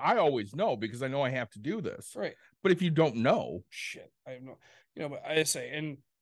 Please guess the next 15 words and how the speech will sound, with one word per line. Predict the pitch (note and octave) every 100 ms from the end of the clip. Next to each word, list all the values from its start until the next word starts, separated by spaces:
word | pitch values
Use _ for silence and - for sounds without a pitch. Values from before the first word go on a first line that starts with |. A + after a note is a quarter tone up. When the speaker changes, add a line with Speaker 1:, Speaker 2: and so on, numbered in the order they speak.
| _ _ -
Speaker 2:
"Oh, | F3
well, | C#3 C3+
why'd | D3 E3
you | E3
take | F#3 F3
it | C#3
if | B2+
it's," | C3 - -
you | C#3
know, | A#2 -
like, | B2 - _
again, | C#3+ G3 D#3+
I, | C3 - _ C#3
it |
was, | D3 A#2+